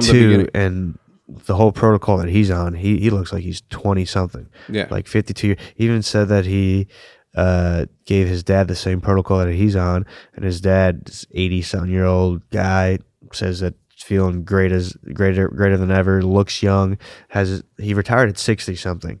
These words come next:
Speaker 2: Yeah.
Speaker 1: Um, and now at eighty has his own business, like, ever since, like,
Speaker 2: Yeah, yeah.
Speaker 1: jumping on this protocol 'cause of just feeling youth.
Speaker 2: Yeah.
Speaker 1: Um,
Speaker 2: Yeah.
Speaker 1: so I think, yeah, hundred percent. I mean, twenty,
Speaker 2: Think about
Speaker 1: thirty
Speaker 2: the
Speaker 1: years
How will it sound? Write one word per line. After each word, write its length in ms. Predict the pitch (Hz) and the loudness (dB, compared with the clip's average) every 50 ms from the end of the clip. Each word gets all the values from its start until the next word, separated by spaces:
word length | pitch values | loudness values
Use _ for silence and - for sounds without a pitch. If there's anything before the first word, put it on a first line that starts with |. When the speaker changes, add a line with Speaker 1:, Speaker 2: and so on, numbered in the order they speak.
| - - | -12 -4
Speaker 2:
Yeah. 220 | 107 107 104 98 - - | -2 -2 -2 -2 -2 -2
Speaker 1:
Um, 260 | 98 95 87 82 71 | -2 -2 -2 -2 -2
and 80 | 82 | -2
now 180 | 92 95 95 95 | 0 2 2 2
at 100 | 92 73 | 0 0
eighty 260 | 82 92 92 90 95 90 | 0 0 0 2 0 0
has 180 | 95 95 90 | 0 0 -2
his 120 | 92 87 87 | -2 -4 -2
own 220 | 92 95 92 87 | -2 -2 -2 -2
business, 500 | 98 98 95 92 90 101 98 95 92 95 | -2 0 0 0 0 0 -2 -2 -2 -4
like, 160 | 101 92 92 - | -6 -6 -6 -6
ever 240 | - 95 90 95 | -6 -4 -4 -4
since, 380 | 87 - - 98 92 92 - - | -6 -4 -4 -4 -4 -4 -6 -8
like, 120 | - - | -6 -4
Speaker 2:
Yeah, 120 | 104 104 120 | -2 -2 -2
yeah. 60 | 143 | -4
Speaker 1:
jumping 340 | 147 131 104 98 92 101 95 | -2 0 0 0 0 0 -2
on 80 | 95 92 | -2 -2
this 140 | 92 90 - | -4 -6 -6
protocol 600 | - - 98 98 98 90 - 95 92 90 90 85 | -4 -4 -2 -2 -2 -4 -4 -6 -6 -6 -6 -8
'cause 220 | - - 90 92 | -8 -10 -10 -10
of 60 | 92 | -10
just 240 | 87 92 87 - - | -12 -12 -14 -14 -16
feeling 520 | - - - 101 98 92 92 90 90 87 87 | -14 -8 -4 -4 -2 -2 -4 -4 -6 -6 -6
youth. 360 | 90 90 87 85 - - - _ _ _ _ | -6 -6 -6 -8 -10 -16 -20 _ _ _ _
Speaker 2:
Yeah. 220 | 120 117 104 - - - - - _ _ | -6 -6 -6 -6 -10 -16 -20 -20 _ _
Speaker 1:
Um, 220 | 113 104 98 95 98 | -2 0 0 0 -2
Speaker 2:
Yeah. 60 | 101 | -4
Speaker 1:
so 200 | - - 113 107 | -4 -2 0 0
I 80 | 107 113 | 0 0
think, 180 | - 113 101 | -2 -2 -2
yeah, 120 | 107 104 92 | -2 -2 -2
hundred 220 | 87 107 107 104 | -4 -4 -4 -4
percent. 400 | 98 92 - - 107 95 90 - - | -4 -4 -2 -2 -2 -2 -4 -6 -6
I 100 | - 95 | -6 -4
mean, 380 | 92 90 90 87 85 85 80 - _ _ _ _ _ _ _ _ _ _ _ _ | -2 -2 -2 -4 -6 -8 -10 -12 _ _ _ _ _ _ _ _ _ _ _ _
twenty, 260 | - - 131 127 143 | -2 0 2 4 4
Speaker 2:
Think 80 | 131 127 | 4 4
about 60 | 131 | 4
Speaker 1:
thirty 120 | 135 135 135 | 6 6 6
Speaker 2:
the 40 | 139 | 6
Speaker 1:
years 100 | 151 | 6